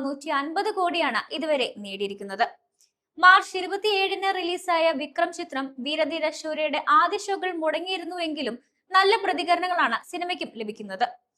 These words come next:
ചിത്രത്തിന്റെ രണ്ടാം ഭാഗമാണ് ആദ്യം റിലീസ് ചെയ്യുന്നത്. വിക്രമിനൊപ്പം എസ് ജെ സൂര്യ, സുരാജ് വെഞ്ഞാറമൂട്, ദുഷാര വിജയൻ എന്നിവരും ചിത്രത്തിൽ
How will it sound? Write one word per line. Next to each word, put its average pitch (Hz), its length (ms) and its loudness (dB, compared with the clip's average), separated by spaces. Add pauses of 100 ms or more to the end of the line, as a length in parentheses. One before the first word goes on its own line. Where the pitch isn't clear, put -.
(300)
ചിത്രത്തിന്റെ 440 440 0 (180)
രണ്ടാം 349 400 4
ഭാഗമാണ് 381 460 4 (160)
ആദ്യം 311 320 0
റിലീസ് 240 360 -6
ചെയ്യുന്നത്. 190 360 -4 (560)
വിക്രമിനൊപ്പം 453 580 0 (180)
എസ് 330 160 -6
ജെ 381 60 0 (120)
സൂര്യ, 392 260 2 (160)
സുരാജ് 330 380 2
വെഞ്ഞാറമൂട്, 349 640 0
ദുഷാര 330 300 0 (100)
വിജയൻ 311 320 -4
എന്നിവരും 269 340 -2 (100)
ചിത്രത്തിൽ 339 380 -8